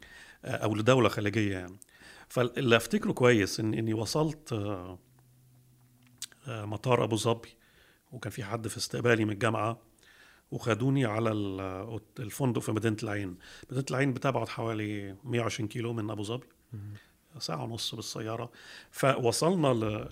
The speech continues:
Speaker 1: الأوتيل كان في وسط مدينة العين. ف-، وإحنا في طريقنا للفندق مرينا بساحة عند، آه، ساحة كبيرة في وسط مدينة العين، عين، آه،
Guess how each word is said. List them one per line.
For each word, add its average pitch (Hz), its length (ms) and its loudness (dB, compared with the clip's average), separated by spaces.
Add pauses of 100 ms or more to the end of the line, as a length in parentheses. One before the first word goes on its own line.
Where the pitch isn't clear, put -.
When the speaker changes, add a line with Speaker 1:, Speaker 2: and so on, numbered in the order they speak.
Speaker 1:
الأوتيل 127 360 -2
كان 139 160 -4
في - 100 -4
وسط 120 280 2
مدينة 113 320 -2
العين. 101 340 -6 (420)
ف-، - 140 -4
وإحنا 131 380 2
في - 80 -8
طريقنا 175 320 2
للفندق 123 760 2 (640)
مرينا 131 400 4
بساحة 127 680 0
عند، 110 280 -8
آه، 107 420 -8 (520)
ساحة - 280 -6
كبيرة 107 400 0 (440)
في - 160 -8
وسط - 420 -2
مدينة 113 340 -6
العين، 113 300 -4 (400)
عين، 127 600 -6
آه، 101 420 -10